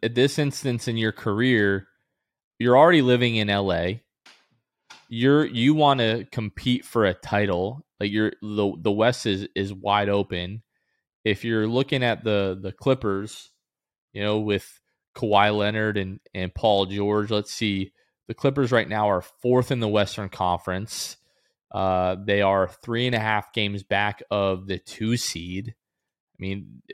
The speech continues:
they very well could end up, you add Russell Westbrook. I just, I would be shocked if he were to pick the Bulls over the Los Angeles Clippers. So, but, uh, yeah, we just need that pick. Even if he went to the Bulls,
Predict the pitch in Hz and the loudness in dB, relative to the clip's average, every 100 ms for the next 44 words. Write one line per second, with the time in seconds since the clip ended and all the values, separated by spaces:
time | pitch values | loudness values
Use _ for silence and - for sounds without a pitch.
0 | - 107 110 123 117 117 120 117 113 113 | -14 -6 0 2 2 2 2 2 2 0
1 | - 107 107 104 92 _ - _ 92 - | 0 0 2 0 -2 _ -20 _ -8 -2
2 | 110 104 107 110 104 104 104 104 - 101 | 2 2 4 0 0 0 0 0 -2 -2
3 | 90 - _ _ _ 123 127 117 - _ | -4 -12 _ _ _ -2 0 -4 -10 _
4 | 113 123 123 110 110 107 - - 117 98 | 2 2 2 -2 -4 -4 -4 0 2 2
5 | 95 - 95 - 101 101 92 - - - | 0 -4 -4 -2 -2 -2 -4 -8 -10 -12
6 | 90 95 90 85 - - _ _ _ _ | -6 -4 -2 -6 -10 -16 _ _ _ _
7 | 107 107 101 92 95 - 95 87 87 - | -4 -2 -6 -2 -2 -2 -4 -4 -8 -8
8 | - 80 65 65 - - - _ _ _ | -10 -10 -12 -14 -14 -16 -20 _ _ _
9 | _ _ _ _ _ - - 92 87 82 | _ _ _ _ _ -14 -14 -2 -2 -2
10 | - _ _ _ _ _ _ _ - 85 | -8 _ _ _ _ _ _ _ -6 -4
11 | 80 80 - _ _ 123 85 95 143 160 | -4 -6 -12 _ _ -4 -4 -4 -2 -2
12 | 185 147 131 135 127 - 220 196 135 - | 0 0 0 -2 -6 -2 0 2 0 -2
13 | 123 123 117 110 110 95 98 90 78 | -6 -2 -2 -2 -4 -6 -6 -6 -8